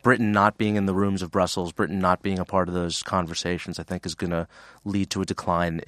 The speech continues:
in influence. And I can tell you this, I travel to Europe frequently. The British are just not a factor anymore in,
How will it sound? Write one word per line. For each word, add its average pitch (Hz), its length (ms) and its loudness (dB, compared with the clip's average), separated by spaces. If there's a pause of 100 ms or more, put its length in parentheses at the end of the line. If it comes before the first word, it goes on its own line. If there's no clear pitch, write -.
(140)
in 92 220 -4
influence. - 520 -2
And 95 80 -2
I 92 60 0
can 92 100 -4
tell 131 180 6
you 120 120 6
this, 78 120 -2
I 87 80 -2
travel 95 300 4
to - 100 -8
Europe 90 220 0
frequently. 113 520 -4 (260)
The 123 80 -6
British 135 280 4
are 107 60 0
just 104 180 0
not 98 300 4
a - 60 -6
factor 107 460 2
anymore 57 420 -6
in, 90 220 0